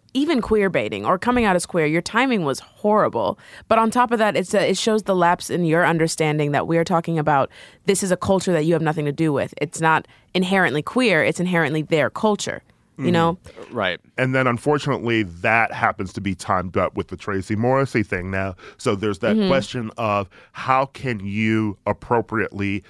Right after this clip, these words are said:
Speaker 2: critique Jamila without participating in social media pile-on to lead to a Caroline Flack situation.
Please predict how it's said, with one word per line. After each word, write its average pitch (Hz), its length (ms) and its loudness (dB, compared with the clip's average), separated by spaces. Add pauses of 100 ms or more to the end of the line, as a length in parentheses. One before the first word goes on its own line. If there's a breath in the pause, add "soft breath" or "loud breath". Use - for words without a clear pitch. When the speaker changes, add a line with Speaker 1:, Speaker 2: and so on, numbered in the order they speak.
(180 soft breath)
Speaker 2:
critique - 920 -6 (460)
Jamila 107 720 0
without 98 600 0
participating 104 960 -2 (100)
in 90 500 -4 (340 soft breath)
social - 480 -4
media 110 320 -2
pile-on 90 960 -4
to - 140 -6
lead 104 340 -4
to 95 380 -6 (280 soft breath)
a 92 240 -4
Caroline 104 500 -2
Flack 98 340 -4
situation. 78 580 -14